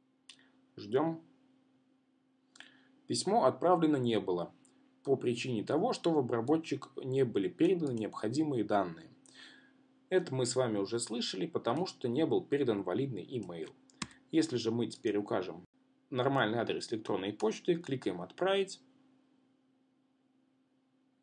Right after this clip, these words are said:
Все, письмо было отправлено. Чудненько. Снова возвращаемся в среду, а, дабы установить последний наш обработчик, который мы будем рассматривать, это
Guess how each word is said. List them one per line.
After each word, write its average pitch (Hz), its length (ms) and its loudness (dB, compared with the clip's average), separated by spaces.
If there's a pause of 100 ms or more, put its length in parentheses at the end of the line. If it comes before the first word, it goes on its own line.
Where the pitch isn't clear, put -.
(200)
Все, 214 280 -2
письмо 180 340 -4
было 131 260 4
отправлено. 101 600 -4 (220)
Чудненько. 185 540 -4 (3250)
Снова 165 300 2
возвращаемся 123 600 0
в - 60 -6
среду, 220 460 0 (720)
а, 117 340 0
дабы 160 280 4
установить 135 600 0
последний 127 480 0
наш 120 300 -2
обработчик, 123 640 -2
который 190 300 0
мы 190 60 -2
будем 180 240 4
рассматривать, 160 720 2
это 208 520 -2